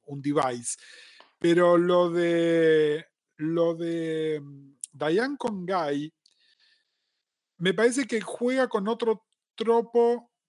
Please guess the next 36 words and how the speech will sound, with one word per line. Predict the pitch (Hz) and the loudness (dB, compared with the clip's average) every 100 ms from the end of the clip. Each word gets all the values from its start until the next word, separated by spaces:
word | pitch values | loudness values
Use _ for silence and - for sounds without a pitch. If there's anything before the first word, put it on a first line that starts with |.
| _ - | _ -4
que | 165 | -2
también | 165 185 220 | 0 -2 -2
me | 180 | -2
parece | 190 175 | -2 -2
súper | 170 190 185 165 | -6 -4 -4 -4
peligroso, | 165 160 160 143 - 131 | -4 -2 0 0 -4 -8
¿no? | 139 220 | -6 -6
Que | 208 185 180 | -4 -4 -2
es, | 185 - _ | -4 -8 _
eh, | 147 147 143 151 | -6 -4 -4 -6
independientemente | 170 185 190 262 339 320 247 247 | -6 -4 -4 -4 -4 -4 -4 0
de | 196 | 0
que | 160 | 0
el | 156 | -4
tipo | 202 202 196 180 - _ _ _ _ _ | -4 -4 -4 -4 -8 _ _ _ _ _
es | - 151 - | -6 -6 -2
bueno | 165 151 139 | -2 0 -2
para | 135 127 123 | -4 -4 -4
ella, | 120 - 123 131 - _ _ _ _ _ _ _ _ _ _ _ _ | -4 -6 -8 -10 -14 _ _ _ _ _ _ _ _ _ _ _ _
claramente | 269 302 285 285 277 285 277 247 - _ _ _ _ _ _ _ _ _ | 0 2 2 0 -2 -2 -2 -2 -6 _ _ _ _ _ _ _ _ _
cuando | 170 170 165 170 | 0 0 2 4
lo | 160 | 6
vemos | 196 254 226 | 4 2 0
al | 175 | -2
personaje | 160 147 170 165 165 165 | -4 -4 -2 -2 -2 -2
y | |
vemos | 160 196 208 | -2 -2 -4
que | 196 | -6
ellos | 185 170 | -6 -8
empiezan | 165 180 190 | -6 -6 -4
una | 165 | -4
relación, | 160 160 156 - 151 139 131 139 _ _ _ _ _ _ | -2 0 0 -2 -2 -2 -6 -18 _ _ _ _ _ _
uno | 220 254 262 | -8 0 0
no | 240 247 247 | 2 -2 -2
cree | 254 269 233 156 | -2 0 0 0
que | 170 165 156 151 147 | 0 2 2 -2 -8